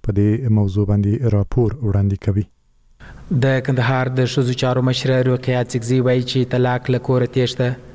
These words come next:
Speaker 2: د میراث نه ورکول، جبري ودونه، کمزوري اقتصاد او بې سوادي د ښځو په وړاندې د تاوتریخوالي هغه لاملونه دي چې د کندهار ښځې ځوروي. خو د ښځو له لوري پر ښځو د تاوتریخوالي کچه هم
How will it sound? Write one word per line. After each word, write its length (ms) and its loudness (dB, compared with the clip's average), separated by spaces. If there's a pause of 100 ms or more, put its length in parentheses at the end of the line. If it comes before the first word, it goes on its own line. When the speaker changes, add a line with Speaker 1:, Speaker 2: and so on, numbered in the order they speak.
(300)
Speaker 2:
د 160 2
میراث 360 0
نه 120 2
ورکول، 480 0
جبري 300 0
ودونه، 340 0 (500)
کمزوري 480 2
اقتصاد 460 -2
او 100 2
بې 180 0
سوادي 400 0
د 120 0
ښځو 240 -2
په 100 0
وړاندې 460 2
د 140 -2
تاوتریخوالي 680 -2
هغه 200 -2
لاملونه 440 2
دي 140 -2
چې 100 2 (540)
د 120 0
کندهار 420 0
ښځې 300 0
ځوروي. 360 0 (520)
خو 160 0
د 100 -2
ښځو 280 0
له 120 2
لوري 260 2
پر 160 -2
ښځو 260 0 (500)
د 120 -2
تاوتریخوالي 640 0
کچه 260 0
هم 60 2